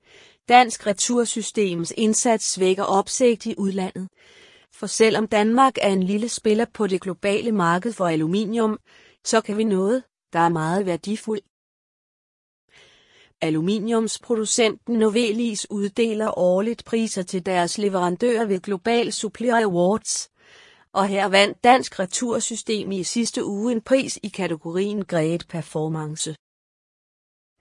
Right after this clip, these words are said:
Dansk Retursystem var nomineret som en af ganske få leverandører på globalt plan for vores særlige performance inden for cirkulær økonomi og C S R-arbejde. "Det er meget stort,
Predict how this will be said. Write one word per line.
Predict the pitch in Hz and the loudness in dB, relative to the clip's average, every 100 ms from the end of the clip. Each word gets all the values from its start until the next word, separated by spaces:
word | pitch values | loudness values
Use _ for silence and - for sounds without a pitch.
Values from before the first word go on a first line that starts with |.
| _ _ - _ - - - _ - | _ _ -20 _ -20 -20 -20 _ 6
Dansk | 247 233 - 208 | 6 6 0 -2
Retursystem | 196 - 240 226 226 - 220 196 170 175 | -2 0 0 0 -4 -4 0 0 0 0
var | 185 | 2
nomineret | 175 180 185 208 135 240 | 2 2 2 2 0 -2
som | - 220 - | -4 -6 -4
en | 226 208 | -4 -4
af | - - | -6 0
ganske | 185 196 - 254 | 2 4 2 -4
få | 233 | -4
leverandører | 208 190 180 175 202 233 220 | -2 0 0 -2 0 0 0
på | 214 | -4
globalt | - 208 214 214 - - | -4 -4 0 0 -2 -6
plan | 202 185 151 | -4 -4 -4
for | 165 196 | -6 -4
vores | 165 151 | -2 -2
særlige | - 185 175 190 220 202 | -2 2 2 2 2 -2
performance | 180 170 196 190 202 190 190 185 | -4 -4 2 2 4 2 0 -4
inden | - 202 226 254 | -2 0 2 0
for | 247 | -4
cirkulær | - 233 208 220 208 202 - | -2 0 0 0 0 0 -2
økonomi | 175 190 180 196 240 | -6 -4 -2 0 -2
og | 233 | -4
C | - 247 208 202 | -4 -2 -2 -2
S | 220 | 0
R-arbejde. | 202 208 180 170 175 - 185 - _ _ _ _ _ _ _ - | 2 2 0 -4 -6 -8 -14 -20 _ _ _ _ _ _ _ 0
"Det | 202 | 2
er | 196 | 4
meget | 190 190 233 | 2 2 0
stort, | - 254 247 226 | 0 0 0 -2